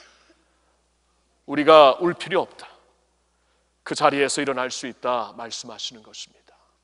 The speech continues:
여러분, 이 말씀을 우리가, 음,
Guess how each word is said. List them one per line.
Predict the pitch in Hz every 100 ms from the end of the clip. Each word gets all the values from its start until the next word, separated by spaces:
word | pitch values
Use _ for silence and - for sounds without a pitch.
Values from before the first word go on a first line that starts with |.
| _ _ _ - - - 160
여러분, | 156 196
이 | 165
말씀을 | 165 151 170 156
우리가, | 147 156 110 107 117 - _ _ _ _ _ _ _ _ _ _
음, | 107 95